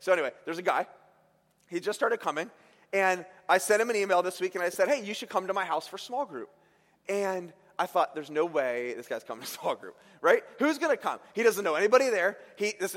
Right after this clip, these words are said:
he's been to our church one time. He's nev-, he's met me for three seconds. He's never been to my house. Like, why would you do this?" I know that I would not do this, but I'm just trying to be nice.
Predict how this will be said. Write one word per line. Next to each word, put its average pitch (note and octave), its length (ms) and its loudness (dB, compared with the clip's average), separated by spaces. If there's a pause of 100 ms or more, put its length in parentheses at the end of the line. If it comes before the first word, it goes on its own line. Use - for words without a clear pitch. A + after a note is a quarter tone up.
he's F3 160 -6
been F3+ 160 0
to G3 80 6
our G#3 100 6
church A3 280 0
one F#3+ 220 0
time. D3 320 -4 (320)
He's F#3 240 -8
nev-, F3+ 220 6
he's E3+ 200 0
met G#3 260 10
me A3+ 140 -2
for G#3+ 160 -8
three F#3+ 240 -4
seconds. D#3 560 -4 (280)
He's E3+ 180 -8
never F#3 180 4
been A#3 140 2
to B3+ 60 0
my B3+ 120 2
house. F3+ 320 2
Like, F3+ 120 -6 (340)
why A3+ 360 8
would D4 200 2
you B3 80 -4
do G3+ 120 -8
this?" B2 280 -8 (100)
I F#3 160 2
know A#3+ 420 4 (120)
that - 120 0 (120)
I G#3 160 6
would E3+ 200 -2
not A2 200 -10
do B2 120 -10
this, - 360 -18 (300)
but E3 80 4
I'm G#3 120 2
just A#3 140 -12
trying B3 160 2
to F#3 60 -6
be E3 100 -6
nice. E3+ 360 -6